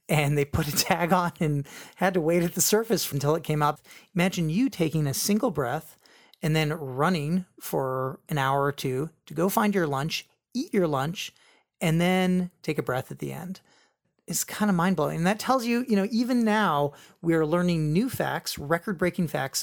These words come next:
about living whales that we didn't previously know. They're very hard animals to study. And I think that's, as a paleontologist, I have a lot of incomplete information. I get, I, you know, find fossils that are fragmentary in parts. And I kinda think that's,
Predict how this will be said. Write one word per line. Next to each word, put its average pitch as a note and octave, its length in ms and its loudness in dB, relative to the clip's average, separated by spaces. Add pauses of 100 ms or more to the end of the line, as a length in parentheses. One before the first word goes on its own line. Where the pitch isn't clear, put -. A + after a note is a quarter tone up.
about D3+ 300 -2
living G#3 460 2
whales E3 400 -2
that F3+ 80 -8
we D#3+ 100 -4
didn't F#3+ 380 -2
previously C#3+ 760 -4 (320)
know. G3 380 -2 (460)
They're D3 340 0
very C#3+ 460 -2
hard C#3 280 0
animals B2 520 -8
to - 100 -12
study. D3+ 380 -8
And D#3+ 100 -4
I D#3+ 80 2
think F#3+ 220 0
that's, E3+ 340 0 (460)
as D3 140 -4
a C3 40 -16
paleontologist, E3 800 0
I C#3 60 -2
have C3+ 180 -2
a - 20 -6
lot C3 200 -2
of B2 160 -6
incomplete D3 580 -2
information. B2 580 -10
I C#3 200 -12
get, - 240 -16 (100)
I, E3 60 -12
you F3+ 180 -10
know, D#3+ 80 -14
find C#3 260 -10
fossils C3 500 -8 (340)
that C#3+ 100 -4
are C3 320 -4
fragmentary C#3+ 760 -10
in C#3+ 140 -6
parts. - 420 -8 (420)
And D3+ 80 -10
I D#3 60 -8
kinda C4 300 -6
think A3+ 180 -6
that's, G3+ 360 -2